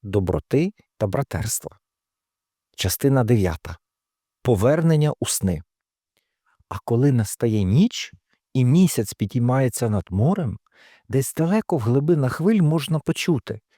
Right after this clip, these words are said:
«Олімпік, ти тут? Так, Титаніку. А ти, Британіку, я завжди з вами». І в дитячих снах ці три брати пливуть знову через зорі, казкові океани і щасливі країни.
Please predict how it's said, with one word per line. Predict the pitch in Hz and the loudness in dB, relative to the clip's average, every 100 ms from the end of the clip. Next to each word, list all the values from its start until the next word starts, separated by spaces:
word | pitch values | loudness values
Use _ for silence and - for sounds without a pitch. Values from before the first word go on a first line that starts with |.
| _ _ _ - | _ _ _ -4
«Олімпік, | 151 233 240 233 226 214 208 180 117 - - | 0 4 4 4 4 2 2 2 -2 -8 -2
ти | 185 | -2
тут? | - 220 254 - - 131 _ _ _ _ | 0 2 2 -2 -10 -20 _ _ _ _
Так, | 220 240 240 - | -4 -4 -6 -4
Титаніку. | 226 208 208 190 160 123 - 98 - _ _ | -2 -2 -2 -2 -2 -4 -8 -10 -14 _ _
А | 190 | -8
ти, | - 240 208 | 0 2 4
Британіку, | 214 214 214 202 175 151 - 107 _ - | 2 2 0 0 0 -2 -8 -14 _ -10
я | 95 139 | -4 -2
завжди | 143 170 - - 240 226 | -2 -4 -4 0 2 2
з | 170 | 0
вами». | 165 156 123 92 - _ _ _ _ _ _ | 0 -2 -2 -4 -8 _ _ _ _ _ _
І | 127 | -4
в | 113 | -2
дитячих | 123 - 135 - 101 | -2 -2 -2 -4 -6
снах | - 156 226 - - _ _ | -2 0 0 -4 -12 _ _
ці | - 117 | -6 -4
три | 117 117 | -2 -2
брати | 117 120 247 | -2 -4 -4
пливуть | 269 240 233 233 - | -2 0 2 2 2
знову | 208 208 165 | 4 6 4
через | 131 131 123 113 | 0 0 0 -2
зорі, | 107 131 165 135 - - - | -2 0 0 -2 -8 -20 -10
казкові | - 147 - 240 208 | -6 -6 -2 0 2
океани | 196 - 190 214 208 190 | 0 2 0 2 4 2
і | |
щасливі | - 165 131 139 135 | 2 0 2 2 0
країни. | - 131 113 101 82 | -2 -2 0 -2 -4